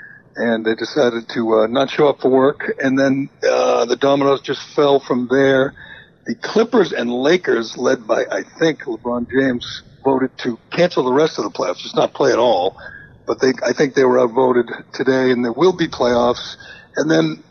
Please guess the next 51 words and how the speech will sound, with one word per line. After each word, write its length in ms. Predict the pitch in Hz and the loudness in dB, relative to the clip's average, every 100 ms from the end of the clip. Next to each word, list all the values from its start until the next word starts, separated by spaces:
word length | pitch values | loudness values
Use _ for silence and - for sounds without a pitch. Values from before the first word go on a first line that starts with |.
| - | -6
it 140 | - | -4
kind 180 | - 226 | 0 0
of 80 | 185 | 2
put 140 | - | 0
the 60 | - | -2
pressure 440 | - 170 - 160 | 0 0 0 0
on 100 | 156 | 0
the 60 | 143 | 0
rest 320 | 143 156 - | 0 0 0
of 160 | 147 131 | -4 -4
sports. 640 | - - - 147 - - | -10 -6 0 0 -2 -6
You 60 | 127 | -6
know, 100 | 117 | -6
the 160 | 120 | -6
W 380 | 123 170 156 151 | -2 0 4 4
N 100 | 151 | 4
B 160 | 151 147 | 2 2
A, 220 | 143 143 | 4 2
I 140 | 131 | -2
know 300 | 135 147 143 - | 0 0 0 -2
I'm 160 | 139 | -4
heartbroken. 720 | 143 131 139 - 135 127 135 127 - - - _ | -2 0 -2 0 -2 0 -4 -6 -12 -20 -20 _
The 60 | - | -2
Washington 640 | 127 147 - 147 156 123 127 | 2 2 -2 -8 -6 -4 -2
Mystics 680 | 147 - 120 - - - - | -4 -6 -8 -8 -12 -14 -12
walked 340 | 131 120 120 - | -2 -2 -2 -4
off 180 | 120 - | -4 -6
the 60 | |
court, 400 | 147 - 123 123 - | -10 -4 -2 -4 -6
and, 200 | 113 113 113 - | -10 -8 -8 -8
I 20 | |
mean, 240 | 117 113 110 | -8 -8 -6
there's 140 | 123 | -6
a 60 | 117 | -2
big 240 | 139 120 | -2 -2
void 240 | - 135 135 | 0 0 0
in 100 | 120 | -2
my 140 | 123 | -2
life. 420 | 143 127 113 123 - | 0 0 -2 -6 -6
I 40 | |
don't 100 | 127 | -4
know 20 | 127 | -4
about 240 | 120 120 | -6 -4
you. 240 | 131 127 - - - - | -4 -4 -6 -16 -10 -2
And 180 | 165 151 | -2 -2
M 160 | 156 170 | 0 2
L 180 | 160 | 2
S, 200 | 180 160 | 2 0
Major 220 | - 151 156 | -4 -4 -2
League 160 | 151 | -4
Soccer, 580 | - 160 151 - 127 - | 0 0 2 0 -4 -6